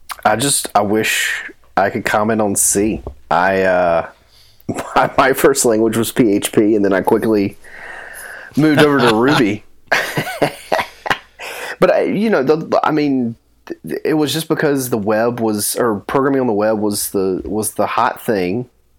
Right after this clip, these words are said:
Speaker 1: when I was starting to learn programming or, and, and getting into computers. And, uh, P H P was the,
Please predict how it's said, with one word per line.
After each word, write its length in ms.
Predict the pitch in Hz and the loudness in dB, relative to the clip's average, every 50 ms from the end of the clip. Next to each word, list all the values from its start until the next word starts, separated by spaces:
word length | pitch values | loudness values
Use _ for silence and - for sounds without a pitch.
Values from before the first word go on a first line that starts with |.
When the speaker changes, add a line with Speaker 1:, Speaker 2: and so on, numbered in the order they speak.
| _ _ _ _ _ - | _ _ _ _ _ -6
Speaker 1:
when 160 | 110 107 107 | -4 -2 0
I 80 | 104 | 0
was 160 | 107 110 107 - | 0 0 0 0
starting 320 | - 113 104 107 104 104 | 0 0 0 0 0 -2
to 100 | - 110 | -4 -4
learn 240 | 92 98 98 95 95 | -2 -2 -2 -2 -2
programming 640 | - 110 98 90 87 92 87 82 82 90 95 107 - _ - _ _ _ _ _ - | -2 -2 0 0 0 -2 -2 -2 -2 -4 -6 -8 -10 _ -20 _ _ _ _ _ -6
or, 200 | - 98 101 - | -4 -2 -2 -2
and, 220 | - 90 95 90 | -2 -2 -2 -2
and 220 | - 98 104 101 | -2 -2 -4 -2
getting 220 | 85 110 101 104 101 | -2 -2 -2 -2 -2
into 160 | 98 95 90 | -4 -4 -6
computers. 680 | 85 107 101 - 95 82 82 90 92 98 - - - - - | -8 -8 -8 -6 -6 -4 -4 -4 -4 -4 -6 -8 -10 -8 -6
And, 600 | 98 101 104 101 98 98 95 95 98 95 92 - - - - - - - - - - - - - | -4 -4 -2 -2 -2 -2 -4 -4 -4 -4 -6 -8 -10 -16 -20 -20 -20 -20 -20 -20 -20 -20 -6 -2
uh, 680 | - 107 107 104 101 95 95 92 87 85 85 85 85 - _ _ _ _ _ _ _ _ _ _ _ _ _ _ _ _ _ _ _ _ _ - - _ _ _ _ _ _ - - - - - | 0 2 2 2 2 2 2 2 0 0 -2 -4 -6 -8 _ _ _ _ _ _ _ _ _ _ _ _ _ _ _ _ _ _ _ _ _ -20 -20 _ _ _ _ _ _ -18 -18 -14 -10 -4
P 160 | - 143 135 | -2 0 0
H 160 | 131 123 - | 0 -2 -2
P 180 | - 131 123 123 | -4 -2 -2 0
was 300 | 110 107 113 113 110 - | 0 0 0 0 -2 -2
the, 340 | - 123 120 113 107 92 | -2 0 0 0 -2 -4